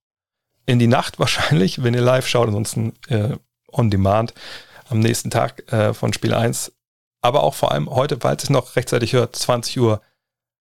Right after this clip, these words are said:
five die Show. Ich bin echt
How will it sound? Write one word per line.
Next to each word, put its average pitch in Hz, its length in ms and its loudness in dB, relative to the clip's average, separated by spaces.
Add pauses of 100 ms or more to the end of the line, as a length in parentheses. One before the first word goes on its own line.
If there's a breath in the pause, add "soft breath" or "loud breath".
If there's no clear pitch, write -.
(120)
five - 560 -2
die - 160 -2
Show. - 320 0 (600)
Ich - 180 -10 (240)
bin 139 160 0
echt - 380 -4